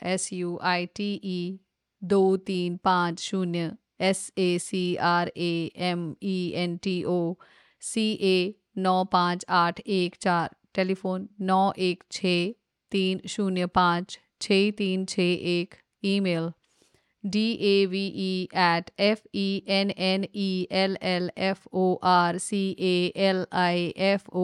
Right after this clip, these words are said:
R N I A dot C O M।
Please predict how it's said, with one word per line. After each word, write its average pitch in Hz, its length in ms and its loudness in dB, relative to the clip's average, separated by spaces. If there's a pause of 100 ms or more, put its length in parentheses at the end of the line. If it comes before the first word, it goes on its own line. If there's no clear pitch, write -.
(160)
R 175 420 2
N 196 400 -2
I 175 420 -2
A 175 400 -2
dot 175 360 0
C 196 220 -4 (120)
O 180 180 0
M। 170 340 -2